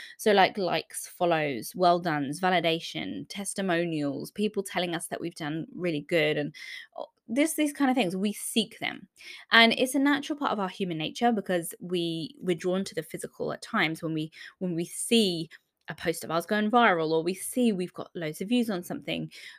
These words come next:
that, it, that's powerful, and we can, we can leverage that. We can leverage that in a way of, "Wow, maybe I desire to create more content like this if people seem to be really enjoying it."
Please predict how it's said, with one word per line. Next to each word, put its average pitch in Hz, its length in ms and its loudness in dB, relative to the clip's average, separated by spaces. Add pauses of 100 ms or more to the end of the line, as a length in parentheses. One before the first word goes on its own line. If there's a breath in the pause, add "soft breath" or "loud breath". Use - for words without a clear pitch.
(100)
that, 214 220 2
it, 214 140 2
that's 262 280 -2
powerful, 208 460 4
and 170 100 -2
we 196 100 2
can, 214 340 0
we 214 120 2
can 240 260 4
leverage 160 440 -4
that. 254 220 2
We 233 80 0
can 196 180 -2
leverage 196 380 0
that - 140 -2
in 190 60 -6
a 185 40 -4
way 165 220 2
of, 170 160 -2
"Wow, 190 420 0
maybe 196 300 0
I 208 80 2
desire 185 280 -2
to 175 80 -4
create 170 300 -6
more 190 140 0
content 196 420 -6
like - 140 -8
this 208 180 -16
if - 100 -20
people - 240 -16
seem 170 240 -12
to - 120 -20
be 160 80 -6
really 156 220 -4
enjoying 202 340 0
it." - 80 -16